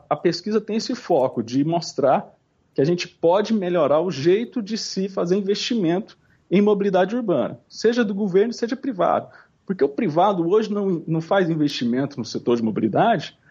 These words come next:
porque ele enxerga como algo inviável e que se o governo não fizer, ninguém vai fazer. Porque os projetos são muito ruins, são muito mal elaborados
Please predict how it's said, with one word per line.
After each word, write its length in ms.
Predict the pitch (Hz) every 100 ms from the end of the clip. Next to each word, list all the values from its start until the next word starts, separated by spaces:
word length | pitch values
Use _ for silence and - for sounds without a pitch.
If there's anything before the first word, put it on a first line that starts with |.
| _ _
porque 540 | 208 202 226 240 - - _ _ -
ele 260 | 262 262
enxerga 480 | 196 - 220 220 190
como 260 | 180 175 165
algo 180 | 160
inviável 720 | 165 143 131 127 165 208 156 -
e 80 |
que 120 | 190 233
se 180 | -
o 40 | 240
governo 520 | 208 165 175 202 196
não 100 | 180
fizer, 380 | 175 131 127 185
ninguém 320 | 220 214 233
vai 140 | 240
fazer. 460 | 180 117 104 101 90 - _ _ _
Porque 200 | 302 -
os 100 | 311
projetos 460 | - 277 170 190 -
são 80 |
muito 300 | 214 190 220
ruins, 600 | 277 190 143 131 - - -
são 200 | - 139
muito 240 | 156 202
mal 140 | 202 196
elaborados 760 | 180 160 123 123 160 - -